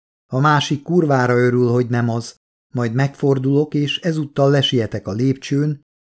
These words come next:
és vissza se nézek. Amikor a kocsimhoz érek, érzékelem az üzenet hiányát. Junior eltűnt.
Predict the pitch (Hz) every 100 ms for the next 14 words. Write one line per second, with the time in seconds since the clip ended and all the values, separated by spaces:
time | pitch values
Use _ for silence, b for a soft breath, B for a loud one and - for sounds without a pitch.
0 | _ 180 175 190 185 - 110 123 113 113
1 | 101 107 - _ _ _ _ _ _ _
2 | - 156 139 131 120 - 151 156 165 143
3 | 147 131 135 127 123 - _ _ _ _
4 | - 147 117 110 110 117 120 123 120 127
5 | 110 104 104 95 127 123 113 110 107 104
6 | _ _ _ _ 143 120 165 170 165 160
7 | 160 117 107 95 - 110 107 -